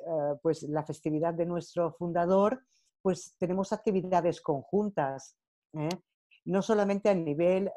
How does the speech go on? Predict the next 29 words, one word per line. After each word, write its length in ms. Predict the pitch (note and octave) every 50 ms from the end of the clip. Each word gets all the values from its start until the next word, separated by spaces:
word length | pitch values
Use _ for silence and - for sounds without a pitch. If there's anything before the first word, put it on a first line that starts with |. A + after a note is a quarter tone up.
| D#3
lúdico, 640 | D3+ D#3+ F3 F3+ E3+ F3 E3+ - - D#3 D#3 D3+ D3+
a 40 | D3
nivel 300 | D#3 D3+ D3 E3 F3 F3+
de 80 | G3+
comunicación, 920 | G3+ G#3 F3+ E3 D#3 D3 D3+ C#3 B2+ - _ _ F3+ F3 F3 E3+ D#3 D3 D3
sino 460 | - - E3 D3+ D#3+ D#3 D#3 D#3 - -
a 100 | F3 E3+
nivel 580 | E3 E3 E3 E3 D#3+ D3+ E3 E3+ F3 F#3 E3+
de 300 | D#3+ F3+ F3+ F#3 F#3+ F#3+ - _ _ _ _ _
utilización 840 | F#3 F#3 F3+ F#3 F3 F3 D#3+ - F3 D#3+ - F#3+ F#3+ F#3 F3+ F3+ E3+
de, 360 | E3 E3+ E3 E3 D#3+ E3 D#3+
de 120 | D#3 E3 D#3+
plataformas, 920 | - D#3+ D#3+ - D#3+ D#3 - - G#3+ G#3+ G#3 G#3+ G#3+ A3 A3+ A3+ G#3+ F3
de, 300 | D3 D3+ D3+ D3 D3 C#3+ - _ _ _ _ _
creo 160 | D#3 D#3 D3+
que 80 | E3
cuando 500 | D#3 E3+ E3 D#3+ D#3 E3 D#3+ D#3+ D#3 - - _ _ _ _ _ _ _ _
tuvisteis 1000 | _ F3 E3 D#3 F3 E3+ F3 E3+ - - _ F3+ E3+ E3+ E3+ E3 E3 D#3+ E3 - -
el 160 | E3 E3 D#3
momento 400 | E3 E3 E3 E3 D#3 - E3+ D#3+
con 200 | - E3 D#3+ D#3
los 300 | D#3 D#3+ D#3+ D3+ - -
tic 400 | _ F#3+ G3 G3 F#3+ F3+ F3+ -
y 80 | E3 E3
los 300 | D#3 D#3+ D#3+ E3 D#3+ -
profesores, 500 | - D#3+ C3 D#3 D3 E3 E3 D#3+ E3 D#3+ -
pues 200 | - D#3 D#3 -
ahí 180 | D#3 D3 D#3 D#3
salió 560 | - - D3 D#3 F3 G3 A3+ C4+ D4 C#4+ -